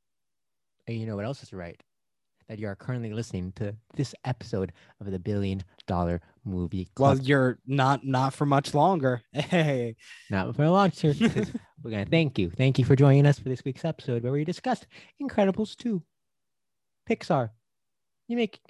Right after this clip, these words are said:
Speaker 1: fine films. This a little less fine, at least than, uh, some of your others, but, but we've seen worse movies.
Speaker 2: We've also seen better.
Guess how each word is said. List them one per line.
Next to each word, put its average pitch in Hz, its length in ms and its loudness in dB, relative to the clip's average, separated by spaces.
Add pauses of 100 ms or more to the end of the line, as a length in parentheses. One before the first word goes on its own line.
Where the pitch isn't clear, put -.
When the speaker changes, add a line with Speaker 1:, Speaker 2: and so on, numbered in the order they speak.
Speaker 1:
fine 180 280 4
films. 202 380 -2 (580)
This 349 200 -2 (160)
a 294 40 -2
little 294 240 4
less 214 260 2
fine, 202 640 -4
at 175 200 -10
least 190 320 -4
than, 180 220 -2
uh, 175 160 -4
some 180 160 -8
of 180 40 -2
your 175 80 0
others, 214 200 -4
but, - 180 -10 (180)
but 226 200 0 (540)
we've 226 220 4
seen 117 320 0
worse 117 240 4
movies. 117 480 -2 (2000)
Speaker 2:
We've 285 200 6
also 147 280 4
seen 110 300 -8
better. 107 360 -8